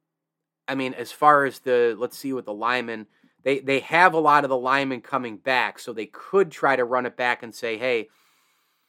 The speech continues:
you know, let's, uh, <laughs> let's see what we got here," right? I'm looking at their unrestricted free agents right now, and I actually don't see any offensive linemen, uh, on,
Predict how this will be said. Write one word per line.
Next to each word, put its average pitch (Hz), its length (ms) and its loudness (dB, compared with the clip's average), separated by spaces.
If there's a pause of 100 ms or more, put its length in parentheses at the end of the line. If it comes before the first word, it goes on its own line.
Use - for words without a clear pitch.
(400)
you 123 100 -12
know, 120 140 0
let's, 127 380 -2
uh, 120 300 0 (300)
<laughs> - 500 -14
let's 143 200 -2
see 170 140 -2
what 156 100 -4
we 147 140 -2
got 139 280 6
here," 120 380 -6
right? 131 360 -4
I'm 151 160 2
looking 175 260 0
at 139 120 -6
their 139 140 4
unrestricted 139 640 -2
free 131 300 -8
agents 131 400 -8
right 127 240 -2
now, 120 380 -2 (760)
and 113 80 -8
I 143 180 6
actually 147 280 -4
don't 131 240 -2
see 117 280 -16
any 139 300 -4
offensive 120 540 -2
linemen, 104 480 -6 (800)
uh, 104 460 0 (140)
on, 120 220 2